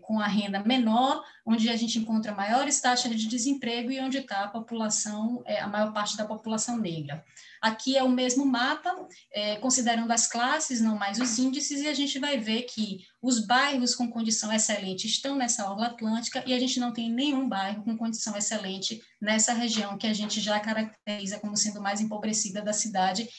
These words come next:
e vice-versa, né? Então, é, na verdade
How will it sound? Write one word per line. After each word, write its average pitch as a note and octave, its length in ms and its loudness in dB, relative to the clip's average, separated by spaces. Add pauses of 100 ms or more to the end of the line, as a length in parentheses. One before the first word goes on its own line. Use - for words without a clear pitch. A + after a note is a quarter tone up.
(120)
e D4 100 6
vice-versa, G3 960 4
né? A3 280 -6 (440)
Então, A3+ 960 2
é, G3+ 240 0
na G3+ 120 -2
verdade G#3+ 800 2